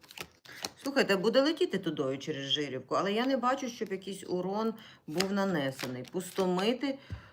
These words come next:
Слухайте, ну тудою буде летіти потужно. Одні мечі мені випадають. Мечі, мечі. Воно чи летить якось через вас, коли летить, але от щоб були загрози, щоб були там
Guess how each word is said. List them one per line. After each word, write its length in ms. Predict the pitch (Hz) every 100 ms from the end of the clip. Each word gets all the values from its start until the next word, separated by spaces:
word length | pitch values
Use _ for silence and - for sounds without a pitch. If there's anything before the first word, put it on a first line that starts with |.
| - -
Слухайте, 320 | 233 233 202
ну 120 | 170 170
тудою 400 | 175 175 185 180
буде 200 | 180 185
летіти 400 | 185 180 180 185
потужно. 580 | 185 180 196 175 139 -
Одні 300 | 147 175 202
мечі 460 | 214 214 - 208
мені 240 | 156 143 139
випадають. 640 | 120 143 131 139 127 -
Мечі, 440 | 160 175 - 196
мечі. 640 | 165 160 165 - 202 147 - - - - - -
Воно 320 | - 190 226
чи 160 | 233 226
летить 360 | 220 - 208
якось 280 | 175 160 151
через 340 | - 175 147 135
вас, 300 | 143 131 -
коли 200 | 151 139
летить, 400 | 139 143 143 -
але 280 | 156 165 208
от 120 | 220
щоб 180 | - 185
були 260 | 175 185
загрози, 600 | 214 214 196 160 160 156
щоб 260 | 170 - 160
були 320 | 147 151 165
там 400 | 175 165 170 170